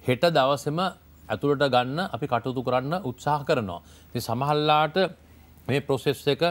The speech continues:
මේක ඇවිල්ලා පණිවිඩය හම්බ වෙලා ඇවිල්ලා මේ පුද්ගලයාගේ දැන් අපි හමුදාවේ බස් සමහර දැන් ඊ උදාහරණයක් වශයෙන් සමහර තැන්වල ගිහිල්ලා අපි එකතු කරලා ගේන බස් තියාගෙන හිටියා පැය අටක් වගේ කාල සීමාවක්. ඉතින් අර මහත්තයා ගිහිල්ලා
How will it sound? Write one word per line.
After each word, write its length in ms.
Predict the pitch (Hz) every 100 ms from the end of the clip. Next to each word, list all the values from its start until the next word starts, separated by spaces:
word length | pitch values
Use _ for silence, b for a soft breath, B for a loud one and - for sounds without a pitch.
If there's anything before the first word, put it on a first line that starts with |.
| - B B
මේක 180 | - 117
ඇවිල්ලා 500 | 117 107 139 143 156
පණිවිඩය 380 | 113 123 135 139
හම්බ 340 | 110 117 123 127
වෙලා 260 | 143 151 -
ඇවිල්ලා 540 | 95 123 131 147 165 B B B
මේ 140 | 113 117
පුද්ගලයාගේ 580 | 117 110 135 135 117 104
දැන් 100 | 113
අපි 140 | 143
හමුදාවේ 560 | 120 123 131 139 156 117
බස් 180 | 110 -
සමහර 400 | 143 139 139 135
දැන් 140 | 131 117
ඊ 140 | 120
උදාහරණයක් 560 | 110 104 117 120 123 120
වශයෙන් 400 | 123 - 202 220 B B -
සමහර 360 | 120 127 139 139
තැන්වල 360 | 135 135 139 139
ගිහිල්ලා 500 | 120 113 127 151 165
අපි 220 | - 135 113 B B -
එකතු 340 | 101 - 123 127
කරලා 280 | 131 135 131
ගේන 320 | 113 120 156
බස් 220 | 127 113 - -
තියාගෙන 440 | 139 143 135 139 135
හිටියා 400 | 117 120 147 170
පැය 300 | - 117 143 -
අටක් 320 | 117 - 147 -
වගේ 220 | 120 110
කාල 240 | 98 92
සීමාවක්. 400 | 85 87 85 82 - B B -
ඉතින් 180 | 120 127
අර 120 | 120
මහත්තයා 500 | 117 117 120 - 120
ගිහිල්ලා 500 | 113 107 107 123 143